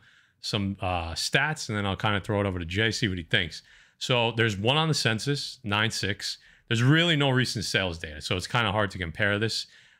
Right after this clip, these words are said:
Um, as far as we know, the last sale of this exact book was in May of two thousand nine for one, a hundred seventy-nine,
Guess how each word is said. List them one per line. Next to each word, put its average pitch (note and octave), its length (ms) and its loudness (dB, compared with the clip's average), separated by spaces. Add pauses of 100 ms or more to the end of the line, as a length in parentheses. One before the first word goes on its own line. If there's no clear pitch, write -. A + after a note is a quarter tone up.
(120)
Um, G2 460 0
as G2+ 140 -2
far E3 300 2
as A#2+ 100 2
we B2+ 180 2
know, A#2 320 2
the G#2 120 -4
last G#2 340 0
sale G#2 260 0
of F2 180 -6
this A2+ 280 0
exact G2 640 -4
book A2+ 320 -2 (480)
was G2+ 640 0
in G2 220 -4
May G#2+ 200 2
of G#2+ 160 0
two - 180 -4
thousand F#2+ 440 0
nine G#2 440 0 (280)
for G2 140 -6
one, G2+ 300 0
a F#2 120 0
hundred A#2+ 240 2
seventy-nine, G2+ 560 -2